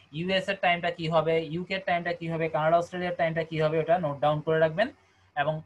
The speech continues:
এইভাবে settings থেকে আপনারা বারবার check করে নেবেন, মানে, কান্ট্রিগুলো, লোকেশনগুলো change করে দিয়ে দিয়ে সেই সমস্ত দেশের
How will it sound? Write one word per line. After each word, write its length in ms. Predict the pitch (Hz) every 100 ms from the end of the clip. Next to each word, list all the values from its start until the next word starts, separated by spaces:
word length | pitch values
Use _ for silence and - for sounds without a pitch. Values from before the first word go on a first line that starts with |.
| 170
এইভাবে 280 | 190 208 214 214
settings 300 | 180 202 196
থেকে 120 | 208 202
আপনারা 180 | 190 196 170
বারবার 280 | 160 156 202 254 _ _ _ _ -
check 120 | 185 185
করে 140 | 165
নেবেন, 200 | 147 120 107
মানে, 120 | 131 139 143
কান্ট্রিগুলো, 380 | 147 160 165 175
লোকেশনগুলো 400 | 160 160 175 175 175
change 140 | 165 160
করে 100 | 170 170
দিয়ে 140 | 175 170
দিয়ে 120 | 185 240 - _ -
সেই 160 | - 180 175
সমস্ত 240 | 190 185 175
দেশের 240 | 165 180